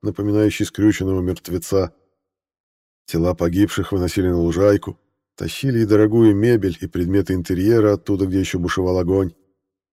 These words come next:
Бесконечная вереница людей и нелюдей растянулась к дворцу и от него.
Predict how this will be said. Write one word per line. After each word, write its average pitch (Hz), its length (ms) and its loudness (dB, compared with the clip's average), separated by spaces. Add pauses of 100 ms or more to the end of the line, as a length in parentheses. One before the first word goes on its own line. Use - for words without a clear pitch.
(120)
Бесконечная 101 720 -2
вереница 104 520 2
людей 104 380 4
и 104 160 -6
нелюдей 95 640 -2
растянулась 92 880 -2
к - 100 -12
дворцу 90 460 -4
и 82 240 -6
от 87 300 -2
него. 76 280 -4